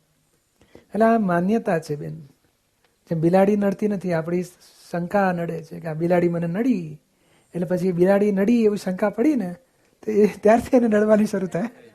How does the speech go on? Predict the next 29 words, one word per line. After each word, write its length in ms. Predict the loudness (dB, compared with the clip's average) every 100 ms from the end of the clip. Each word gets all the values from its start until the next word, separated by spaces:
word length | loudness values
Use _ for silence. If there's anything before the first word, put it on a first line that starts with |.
| _ -20 -20 -2
આખો 280 | 0 2 2
દાડો 280 | 4 4 4
દુઃખી 220 | 0 -4
થયો 200 | -2 -2
હોય 140 | -2
બિચારો. 340 | -4 -8 -6 -8 -8 -12 -12 _ _ _ _ _ _ _ _ _ _ _ _ _ _ _ _ _
એટલે 160 | _ -8
તમે 300 | 0 2 2
માનો 360 | 2 2 2 0
છો, 160 | -2
પણ 160 | -4 -2
તમે 420 | -2 0 -4 -6 _ _ -6
એટલું 260 | -4 0 2
માનવાનું 460 | 4 4 2 0
કે 80 | -4
દુઃખી 380 | -2 -4 -2 -2
ના 180 | 0 -2
થઈએ 200 | -4 -6
આપણે. 340 | -8 -14 -18 _ _ _ _ _ _ _ _ _ _ -4
જો 40 |
દુઃખ 240 | 2 4 4
આવવા 180 | 0
માંડે 280 | 2 2 2
તો 100 | 2
એ 40 | 2
માન્યતાને 500 | 0 -2 -2 -4 -2
બાજુ 300 | -2 -2 -4
મૂકી 240 | -6 -10
દેવાની 260 | -12 -14